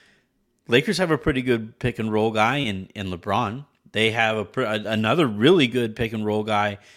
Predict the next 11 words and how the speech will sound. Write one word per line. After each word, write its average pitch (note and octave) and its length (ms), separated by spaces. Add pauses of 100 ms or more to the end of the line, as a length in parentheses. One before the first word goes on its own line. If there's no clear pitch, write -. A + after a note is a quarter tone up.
(320)
in G2 280
Austin G#2 540
Reaves, A2+ 540 (100)
who, A2 500
uh, F#2+ 280 (360)
defenses A#2 500
can't A2+ 220
just, - 220
like, F#2 140
switch - 360
with. F#2+ 280